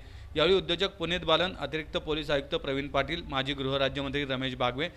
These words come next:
महाराष्ट्र प्रदेश काँग्रेसचे उपाध्यक्ष माजी आमदार मोहन जोशी, संयोजक कान्होजी दयानंद जेदे, गौरव बोराडे,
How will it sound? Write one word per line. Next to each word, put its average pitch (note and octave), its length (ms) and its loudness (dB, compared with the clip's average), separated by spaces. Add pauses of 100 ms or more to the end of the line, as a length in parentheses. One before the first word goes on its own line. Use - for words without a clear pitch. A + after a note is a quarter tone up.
(200)
महाराष्ट्र D#3 360 4
प्रदेश E3+ 300 -2
काँग्रेसचे D#3 400 0
उपाध्यक्ष C#3+ 440 -2
माजी C#3+ 340 -2
आमदार C#3+ 320 0
मोहन C3 340 -4
जोशी, C3+ 340 -2 (300)
संयोजक E3 340 4 (120)
कान्होजी D#3 380 2
दयानंद D3+ 420 2
जेदे, C#3 300 4
गौरव C#3+ 460 0
बोराडे, C#3 400 4